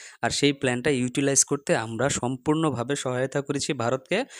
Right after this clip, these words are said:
All credit goes to ভারত। ভারত যেভাবে চেয়েছে আমাদেরকে ট্র্যাপে ফেলতে, আমরা ঠিক সেইভাবেই লাফিয়ে লাফিয়ে ট্র্যাপে পড়েছি।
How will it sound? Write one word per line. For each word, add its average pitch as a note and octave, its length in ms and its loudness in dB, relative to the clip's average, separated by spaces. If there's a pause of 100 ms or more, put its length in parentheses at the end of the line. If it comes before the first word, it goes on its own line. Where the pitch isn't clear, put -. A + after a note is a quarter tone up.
(260)
All A#2+ 120 4
credit C#3+ 340 2
goes C3 340 4
to G3 100 0
ভারত। C3+ 420 0
ভারত B2 260 0
যেভাবে B2+ 380 2
চেয়েছে D3 420 0
আমাদেরকে A#2+ 440 2
ট্র্যাপে A#2+ 340 4
ফেলতে, C3 380 0
আমরা A#2+ 220 0
ঠিক - 240 -6
সেইভাবেই C3 460 0
লাফিয়ে B2 340 4
লাফিয়ে B2 300 4
ট্র্যাপে A#2+ 260 0
পড়েছি। C#3 540 0